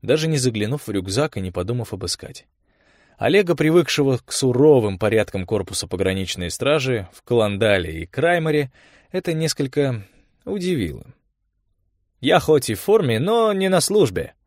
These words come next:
весело сказал Эрик. "И не будем об этом. Поручик Виталинш покинул штаб-квартиру". Он указал на то самое обшарпанное здание с решётками на окнах. "И является в данный момент частным лицом. Давно у нас?"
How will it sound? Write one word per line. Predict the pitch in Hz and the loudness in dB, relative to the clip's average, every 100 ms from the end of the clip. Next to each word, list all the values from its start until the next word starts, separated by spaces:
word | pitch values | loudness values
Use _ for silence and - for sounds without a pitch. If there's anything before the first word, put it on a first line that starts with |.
| _ | _
весело | - 110 127 107 | -4 -2 0 -2
сказал | 98 101 95 92 | -2 -4 -4 -4
Эрик. | - 92 87 - _ _ _ _ _ _ | -8 -10 -10 -16 _ _ _ _ _ _
"И | - | 0
не | 220 | 2
будем | 262 233 165 | 4 4 6
об | 160 | 6
этом. | 117 92 80 - _ _ _ - | 4 2 -6 -16 _ _ _ 0
Поручик | 165 240 - 220 - - | 4 6 4 0 -2 -2
Виталинш | 135 131 110 170 226 202 - - - | 0 2 2 0 -2 -4 -8 -10 -8
покинул | 110 110 226 208 | -6 -4 -2 0
штаб-квартиру". | 151 131 107 - 92 - 73 - _ _ _ | 0 0 0 -2 -4 -6 -12 -14 _ _ _
Он | - 110 | -6 -6
указал | 101 101 110 101 | -2 0 0 0
на | |
то | 98 98 | -2 -4
самое | - 98 85 | -4 -4 -6
обшарпанное | 85 104 95 87 92 85 | -4 -4 -4 -6 -6 -6
здание | 82 98 92 85 | -4 -2 -2 -4
с | 82 | -8
решётками | 90 90 180 - 143 | -8 -8 -8 -6 -6
на | 143 123 | -6 -6
окнах. | 87 - 85 - - _ _ _ _ - | -8 -10 -12 -14 -18 _ _ _ _ 0
"И | 220 | 4
является | 170 120 139 220 - 226 | 6 8 6 6 4 4
в | |
данный | 135 170 156 147 | 6 6 6 4
момент | 131 156 208 - | 4 2 0 -2
частным | - - 233 - 143 | -4 0 0 0 0
лицом. | 107 95 98 92 80 - - | 0 0 0 -2 -6 -14 -8
Давно | 87 120 202 254 | 2 2 4 2
у | |
нас?" | 151 90 - | 0 -2 -8